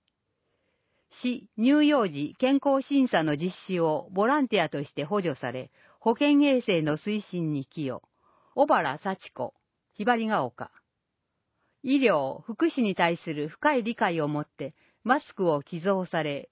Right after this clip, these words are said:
新型コロナウイルス感染症対策に寄与。リビングスタイル株式会社、大和市。医療、福祉に対する深い理解を持って、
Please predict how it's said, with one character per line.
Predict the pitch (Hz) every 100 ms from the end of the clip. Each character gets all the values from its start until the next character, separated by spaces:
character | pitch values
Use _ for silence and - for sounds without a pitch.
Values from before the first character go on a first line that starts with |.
| -
新 | 262 294
型 | 277 269
コ | 247
ロ | 247 247
ナ | 247
ウ | 233 233
イ |
ル | 170
ス | 143 147 143
感 | 214 240
染 | 254 247 240
症 | 226 214
対 | 226 202
策 | 180 156 143
に | 135
寄 | - -
与。 | 147 123 _ _ _ _ _ _ _ _
リ | 190 220
ビ | 294
ン | 311
グ | 285 269
ス | -
タ | 247
イ | 196
ル | 151
株 | - 185 208
式 | - 202
会 | 180 151
社、 | 131 123 - _ _ _
大 | 180 190
和 | 208
市。 | 196 175 - 147 _ _ _ _ _ _ _ _ _ _ _ _ _ _ _ _
医 | 254
療、 | 277 247 175 165
福 | 190 294
祉 | 294 226
に | 190
対 | 180 170
す | - 156
る | 147 160
深 | - 285
い | 226
理 | 196
解 | 214 180 156
を |
持 | 147 143
っ |
て、 | - - 131